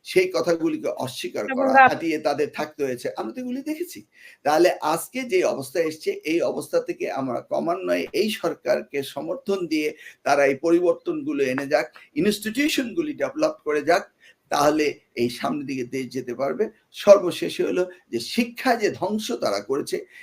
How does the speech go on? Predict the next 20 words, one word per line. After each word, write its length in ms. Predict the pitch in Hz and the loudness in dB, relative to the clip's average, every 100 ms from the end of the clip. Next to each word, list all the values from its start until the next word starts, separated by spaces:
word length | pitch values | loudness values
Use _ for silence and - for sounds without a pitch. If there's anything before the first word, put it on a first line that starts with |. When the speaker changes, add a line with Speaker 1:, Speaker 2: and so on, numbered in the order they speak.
| - | -2
Speaker 1:
এই 180 | 120 110 | -2 0
ধ্বংস 360 | 156 202 208 | -2 -2 -4
থেকে 200 | 208 165 | -4 -2
পুনরুদ্ধারের 560 | 165 147 143 131 151 151 | -4 -6 -6 -2 -2 -2
জন্য 400 | 156 120 120 120 - | 2 4 4 0 -6
আমি 200 | - 120 117 - | -4 -4 -4 0
জোর 380 | 160 208 208 135 | 8 8 8 2
দাবি 220 | 120 143 | 0 0
জানাচ্ছি 520 | 143 151 139 - 214 _ _ - | -2 -2 -6 -8 -10 _ _ -2
এই 120 | 127 | -2
ছয়টি 360 | - 156 156 | 2 2 2
কমিশনের 480 | - 143 156 175 165 | -2 -2 -2 -4 -8
সাথে 260 | 139 143 - - | -8 -8 -8 -2
আরেকটি 300 | 123 123 113 | -4 -2 -10
কমিশন 540 | - 110 131 165 185 - | -10 -8 -8 -6 -8 -8
তারা 200 | - 85 123 | -8 -8 0
তৈরি 220 | 180 180 | 4 4
করে 240 | 190 - 220 - - - | 4 0 0 -4 -20 -8
শিক্ষা 340 | - - 143 | -6 0 -2
ব্যবস্থাকে 500 | 113 - - 151 | -2 -6 -8 -4